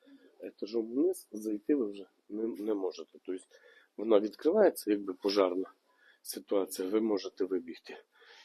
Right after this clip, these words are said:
І тоді ви можете тільки спуститися на рецепцію. От, отак, готель. Ось такі сходи, ну, вказані номера, що куди. У мене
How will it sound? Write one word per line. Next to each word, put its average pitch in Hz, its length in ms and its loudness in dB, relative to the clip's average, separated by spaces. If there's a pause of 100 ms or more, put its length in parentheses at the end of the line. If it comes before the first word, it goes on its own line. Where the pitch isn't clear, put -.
І 98 80 -2
тоді 135 280 2
ви 156 100 10
можете 127 440 4
тільки - 340 -4
спуститися - 520 -6
на 101 120 0
рецепцію. 92 580 -6 (1300)
От, - 280 -10
отак, 104 320 -2
готель. 165 340 -4 (2500)
Ось - 80 -20
такі - 300 -14
сходи, 233 500 -6
ну, 104 200 -2 (1300)
вказані 92 600 -8
номера, 90 460 -8
що - 200 -8 (100)
куди. 101 160 -10 (1500)
У 101 60 -4
мене 90 180 -8